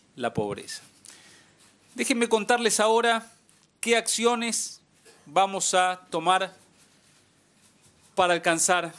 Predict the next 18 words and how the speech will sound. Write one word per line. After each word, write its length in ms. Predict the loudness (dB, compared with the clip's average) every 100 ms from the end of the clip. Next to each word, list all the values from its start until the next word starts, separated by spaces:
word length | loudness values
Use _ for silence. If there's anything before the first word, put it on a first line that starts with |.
| -16
el 160 | -6 -6
equilibrio 400 | -4 -4 -2 -2
fiscal. 480 | -4 -8 -8 -8 -14 -20 _ _ _
En 140 | -12 -6
primer 260 | 0 0
lugar, 380 | 2 2 0 -2 -8 _ _ -12
decirles 760 | -4 -4 -4 -2 -2 -2 -8 -14 _ _ _ _ _ _ _
que 480 | 2 2 0 -10 _ _ _ _ _
en 120 | -6 0
el 120 | 0
año 200 | 0 0
dos 120 | -2
mil 120 | -4
diecinueve, 640 | -6 -6 -2 0 0 -2 -8 _ _ _ _ _ _ _ _ _ _ _
en 180 | -10 0
vez 240 | 2 2
de 260 | 2 2 2
apuntar 720 | 0 -2 -2 2 2 0 -6